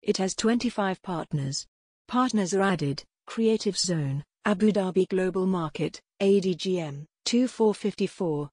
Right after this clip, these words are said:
Master, Khalifa Industrial Zone, K Z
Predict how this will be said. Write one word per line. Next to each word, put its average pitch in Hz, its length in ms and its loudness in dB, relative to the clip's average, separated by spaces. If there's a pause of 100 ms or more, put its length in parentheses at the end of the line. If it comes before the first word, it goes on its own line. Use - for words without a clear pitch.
(160)
Master, 208 560 0 (200)
Khalifa 202 440 0
Industrial 185 600 0
Zone, 156 360 -8 (220)
K 208 240 -2
Z 139 240 -2